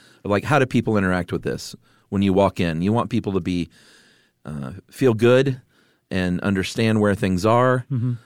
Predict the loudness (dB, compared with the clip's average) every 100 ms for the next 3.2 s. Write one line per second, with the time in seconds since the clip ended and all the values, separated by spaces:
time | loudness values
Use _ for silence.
0 | _ _ -8 -4 -2 -2 -4 -6 -4 2
1 | 4 4 4 6 6 6 4 4 4 0
2 | 0 -2 0 -2 -2 -4 -4 -4 -4 -4
3 | -6